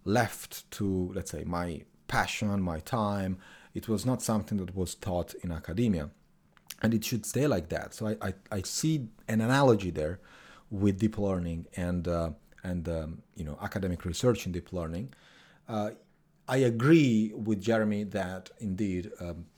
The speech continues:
you know, there is some sort of incompatibility with what is the objective of, uh, the academic world with respect to what the objective of, uh, uh, deep learning models would be. Um,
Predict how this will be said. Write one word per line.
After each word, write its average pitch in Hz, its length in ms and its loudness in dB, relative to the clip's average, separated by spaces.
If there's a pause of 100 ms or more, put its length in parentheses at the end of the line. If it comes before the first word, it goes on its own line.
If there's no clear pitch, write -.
(260)
you 98 80 -6
know, 87 160 -6
there 110 200 0
is 131 160 2
some 113 260 0 (120)
sort 135 440 0
of 120 80 2
incompatibility 110 920 0
with 104 220 -2
what 107 360 -2
is 98 300 -2
the 104 80 0
objective 98 800 -2 (120)
of, 87 260 -8 (140)
uh, 87 220 -10
the 98 80 -6
academic 90 420 -8
world 87 180 -2 (300)
with 110 160 0
respect 107 560 -2
to 95 80 -4
what 98 280 -4 (400)
the 95 320 -6
objective 92 520 -6
of, 92 300 -10
uh, 87 120 -6 (800)
uh, 90 120 -8 (120)
deep 107 220 0
learning 92 340 0
models 90 600 -2
would 87 180 -8
be. 98 320 -4 (720)
Um, 101 440 -4